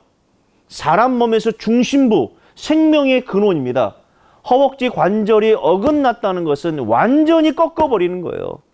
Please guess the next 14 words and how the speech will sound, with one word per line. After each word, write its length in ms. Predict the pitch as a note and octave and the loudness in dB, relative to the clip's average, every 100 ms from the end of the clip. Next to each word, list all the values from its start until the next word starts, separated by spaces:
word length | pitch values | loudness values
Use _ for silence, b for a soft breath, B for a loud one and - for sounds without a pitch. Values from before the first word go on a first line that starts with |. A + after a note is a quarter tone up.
| _ | _
다른 260 | - C#3+ G#3+ | 0 0 2
말로 240 | A3+ E3+ | 2 0
하면 440 | C#3+ G3+ B3 E3 - _ _ _ - | 0 0 0 0 -4 _ _ _ -4
너의 480 | C3 C#3+ C#3+ C3+ | 0 2 2 0
힘, 380 | B2+ - E3 G#2 - _ _ _ _ _ _ _ _ | -4 -8 -8 -8 -12 _ _ _ _ _ _ _ _
너의 380 | C#3 D#3 D3+ D3+ | 0 2 2 0
장깨, 580 | - C#3 C#3 C#3+ G2+ - _ _ _ _ - | -4 -4 -4 -4 -6 -8 _ _ _ _ -2
너의 340 | D#3 F3 F3 | 0 2 0
실력, 600 | - - F3 C#3 A2 - _ _ _ _ | -2 -6 -6 -4 -8 -12 _ _ _ _
너의 460 | C#3 F#3 G3 F3 B2+ | 0 2 2 2 2
옛사람을 760 | G#3 - A3 D#3+ C#3 F3 C#3+ b b | 0 0 0 0 0 -2 -2 b b
하나님이 480 | _ - D4+ D4 D4 | _ -4 0 0 0
어떻게 320 | A3+ - G#3 | -2 -2 -2
해요? 240 | G3+ G3+ | 2 2